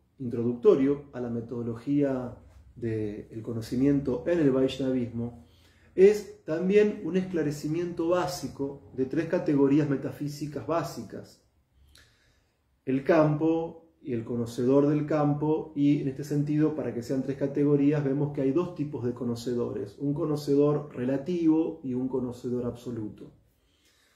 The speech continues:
Entonces, en parte, cuando nos referimos al kshetrajna, eh, al conocedor del campo,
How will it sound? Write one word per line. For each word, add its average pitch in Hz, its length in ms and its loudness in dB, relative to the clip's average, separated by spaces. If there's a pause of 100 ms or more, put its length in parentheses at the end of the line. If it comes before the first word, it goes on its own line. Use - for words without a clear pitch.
(280)
Entonces, 151 960 2
en 156 240 0
parte, 208 420 2
cuando 123 300 0
nos 120 120 -4
referimos 143 760 0
al 120 120 -6
kshetrajna, 127 800 -4 (800)
eh, - 100 -16
al 120 140 -8
conocedor 127 540 -2
del 139 160 4
campo, 123 580 -4